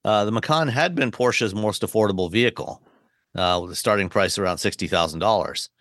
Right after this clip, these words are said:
Uh, it's no longer their most affordable vehicle, and it's now only available as an E V. Um, what do you think of the, uh, new Macan Electric?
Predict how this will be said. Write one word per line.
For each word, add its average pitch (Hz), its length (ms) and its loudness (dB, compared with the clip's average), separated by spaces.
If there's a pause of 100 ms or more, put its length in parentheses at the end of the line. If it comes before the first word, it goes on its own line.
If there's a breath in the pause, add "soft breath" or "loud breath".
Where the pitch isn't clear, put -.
(380 soft breath)
Uh, 92 240 0
it's - 160 -4
no 147 140 2
longer 143 320 4
their 92 100 0
most 87 220 -2
affordable 82 480 -2
vehicle, 78 400 -4
and 98 160 0
it's 95 160 -4
now 110 440 0 (140)
only 139 260 2
available 104 460 0
as 95 100 -4
an 98 100 -4
E 92 100 -2
V. 104 360 -2 (640)
Um, 90 500 0 (220)
what 104 260 -2
do 135 80 0
you 127 60 2
think 143 260 -2
of 104 100 -4
the, 104 300 0
uh, 92 240 2
new 98 160 -4
Macan 92 460 0
Electric? 82 600 -2